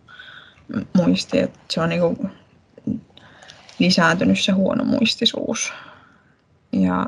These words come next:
sitten rupeaa ajattelemaan, että no mitä mä oon nyt taas tehnyt väärin, kun mulla on huono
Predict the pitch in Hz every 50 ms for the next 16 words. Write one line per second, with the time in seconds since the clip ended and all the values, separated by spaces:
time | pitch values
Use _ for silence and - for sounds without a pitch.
0 | - 208 - - - - _ 185 - - - - - - - - - - - -
1 | 202 196 - - 208 - - - - - 214 220 - - 214 196 - - - -
2 | - - _ _ _ _ 208 196 196 202 190 190 180 180 180 180 185 185 - -
3 | 185 175 185 - - - 190 190 190 - - - 71 73 73 - - - - -
4 | - - - - - - - 214 202 196 - - - 214 220 -